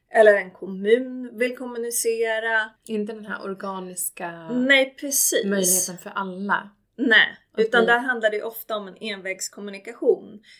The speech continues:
Speaker 1: där det är någon som har bestämt att det här är intressant kring en plats. Och så vill man kommunicera det. Vi tror ju att, vi tror ju på det här med deltagarkultur.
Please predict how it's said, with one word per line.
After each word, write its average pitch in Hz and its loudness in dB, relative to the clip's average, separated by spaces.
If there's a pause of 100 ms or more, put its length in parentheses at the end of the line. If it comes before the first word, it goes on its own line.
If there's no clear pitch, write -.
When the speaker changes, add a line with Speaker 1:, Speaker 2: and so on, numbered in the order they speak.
(120)
Speaker 1:
där 226 6
det 226 6
är 220 4
någon 185 -10
som 190 -14
har 196 -14
bestämt 190 -2
att - -16 (280)
det 220 -6
här 196 0
är 180 -10
intressant 190 -8
kring - -20
en 202 -20
plats. - -10 (720)
Och 214 -6
så 208 0
vill 196 -4
man 180 -8
kommunicera 180 -2
det. - -14
Vi 240 6
tror 247 -4
ju 202 6
att, 185 -4
vi 233 -2
tror 233 2
ju 208 6
på 208 -8
det 196 -10
här 196 -12
med 185 -14
deltagarkultur. 180 -4